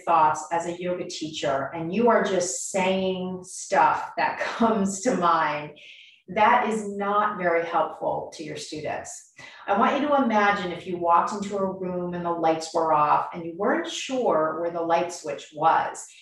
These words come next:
and you were kind of feeling along the wall for, "Where is that light switch?"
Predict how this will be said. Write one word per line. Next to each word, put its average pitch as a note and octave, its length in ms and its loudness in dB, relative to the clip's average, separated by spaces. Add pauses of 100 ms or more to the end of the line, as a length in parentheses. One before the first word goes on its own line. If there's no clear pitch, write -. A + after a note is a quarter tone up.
(120)
and F#3 120 -2
you F#3 100 -2
were G3 140 0
kind A3+ 300 0
of A3 240 0 (240)
feeling B3+ 380 2
along G3+ 400 4
the E3+ 100 -2
wall F3 460 6
for, C#3 200 -6
"Where C4+ 220 2
is - 100 0
that G3+ 240 0
light F3 240 -4
switch?" - 300 -10